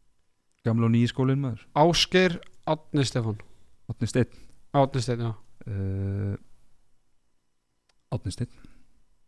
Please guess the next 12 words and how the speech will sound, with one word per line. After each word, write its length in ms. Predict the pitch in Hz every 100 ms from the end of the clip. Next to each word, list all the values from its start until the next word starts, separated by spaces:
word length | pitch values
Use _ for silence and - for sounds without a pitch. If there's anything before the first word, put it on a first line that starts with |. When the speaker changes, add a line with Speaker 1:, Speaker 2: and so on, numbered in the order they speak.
| _ _ _ _ -
Speaker 2:
Uh, 840 | 127 123 123 123 123 123 127 127 - 151
uh, 360 | 147 147 147 147 - - - - -
Halldór, 580 | 139 156 156 170 175 - - - - - - - -
Alexander 640 | 165 156 131 135 127 139 - _ _
Egan. 320 | 151 131 120 113 - _ _ _ _ _ _ _ _ _ _ _ _ _ - - _ _ _ _ _ _ _ _ _ _ _ _ _
Speaker 1:
Halldór. 300 | - 127 120 - - - - - - _ _ _ _ _ _ _ _ 160
Speaker 2:
Uh, 320 | 131 127 127
Heimir 300 | 147 160 160
Óli 320 | 175 175 175 170 - - -
og 300 | 147 139 139
Atli 280 | 139 151
Ævar. 340 | 139 135 110